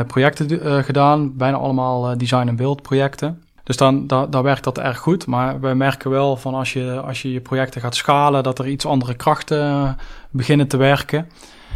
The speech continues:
Eh, we zijn nu met een aantal, eh, grote projecten bezig, met een, met een, met een woontoren, met een fantastisch retail, eh, project. Nou, dan, daar zie je toch wel, ehm, ook eigenlijk theater is eigenlijk ook wel een goed voorbeeld van, is gewoon een vrij groot project.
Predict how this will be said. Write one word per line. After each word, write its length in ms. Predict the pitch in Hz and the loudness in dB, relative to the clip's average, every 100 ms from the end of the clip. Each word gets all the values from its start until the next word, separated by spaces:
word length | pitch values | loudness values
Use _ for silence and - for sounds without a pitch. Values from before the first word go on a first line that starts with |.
| - - - | -8 -8 -6
Eh, 400 | 127 123 120 123 | -4 -4 -2 -4
we 60 | 120 | -4
zijn 180 | 127 | -2
nu 120 | 131 127 | 0 2
met 200 | 123 131 | 0 -2
een 100 | 139 | -2
aantal, 560 | 135 131 131 127 131 | -2 -2 -2 -2 -2
eh, 80 | 127 | -2
grote 340 | - 135 131 120 | 0 2 2 0
projecten 760 | 135 131 131 - 131 127 120 | 0 0 0 -2 0 0 2
bezig, 480 | 127 131 123 131 120 | 2 4 2 0 -2
met 180 | 123 131 | -4 -4
een, 280 | 123 127 | -6 -6
met 220 | 131 127 131 | -6 -8 -6
een, 240 | 123 123 | -4 -4
met 160 | 123 131 | -6 -4
een 80 | |
woontoren, 880 | 131 143 143 139 139 135 127 131 127 | 2 4 4 4 2 2 0 -2 0
met 200 | 123 120 | -2 -4
een 220 | 131 127 | -4 -4
fantastisch 480 | 123 - 135 - 120 | -6 -4 -4 -2 -2
retail, 640 | 123 139 135 135 131 131 127 | 0 0 4 4 4 4 2
eh, 60 | 120 | 2
project. 520 | 135 131 131 - - - - - - - - - - - - | 4 4 4 -2 -16 -18 -20 -20 -20 -20 -20 -20 -20 -20 -10
Nou, 120 | 123 | -6
dan, 240 | 123 123 139 | -2 -2 -2
daar 360 | 139 127 131 135 | -2 0 0 2
zie 120 | 135 | 2
je 60 | 135 | 2
toch 160 | 123 | 0
wel, 400 | 131 131 131 127 | 2 4 6 4
ehm, 360 | 127 127 123 127 | 4 4 2 0
ook 180 | - 147 | -2 -4
eigenlijk 340 | 131 120 - | -6 -6 -6
theater 420 | 131 120 120 123 | -2 0 0 -2
is 60 | 120 | -2
eigenlijk 180 | 120 123 | -2 -2
ook 160 | 127 | 0
wel 20 | |
een 140 | 120 120 | 0 0
goed 120 | 120 | -2
voorbeeld 420 | - 127 120 120 | 2 2 2 0
van, 160 | - 123 | -2 -4
is 120 | 120 | -2
gewoon 180 | 127 120 | -2 -2
een 60 | |
vrij 460 | 117 - 123 120 120 - _ | -4 -4 -2 -2 -6 -12 _
groot 320 | - 131 123 | -4 0 0
project. 500 | - 127 127 135 - | 2 2 2 0 -6